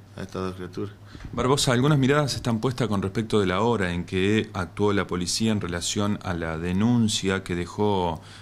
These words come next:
Speaker 2: algún viajero en la caminera, que sería alrededor de las tres de la, de la mañana. ¿Qué es lo que hay para decir al respecto?
Speaker 1: Eh, mire, nosotros hasta el lugar,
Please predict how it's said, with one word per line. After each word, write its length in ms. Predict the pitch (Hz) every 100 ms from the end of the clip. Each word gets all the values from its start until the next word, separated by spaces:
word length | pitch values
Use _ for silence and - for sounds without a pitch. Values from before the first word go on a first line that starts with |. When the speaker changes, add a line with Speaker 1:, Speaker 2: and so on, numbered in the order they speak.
| -
Speaker 2:
algún 220 | 92 95 98
viajero 440 | 90 - 107 101
en 100 | 90
la 100 | 90
caminera, 680 | 92 92 95 113 110 101 101
que 80 | 98
sería 240 | - 98
alrededor 260 | 90 92 98
de 80 |
las 100 | 87
tres 220 | 92 98 92
de 60 |
la, 400 | 87 82 80 - - - - - -
de 80 | 90
la 80 | 87
mañana. 840 | 85 90 113 110 107 98 95 - 101
¿Qué 100 | -
es 60 | 143
lo 120 | 107
que 60 | 95
hay 160 | 87 -
para 160 | 92 87
decir 300 | 92 - 92
al 60 |
respecto? 400 | 87 92 87 - 82 - - - - - - - - - - - - -
Speaker 1:
Eh, 500 | 101 95 92 87 85
mire, 360 | 92 110 98 - - - - - -
nosotros 680 | 107 98 - 123 127 120 107
hasta 140 | 101
el 80 | 104
lugar, 380 | 101 117 131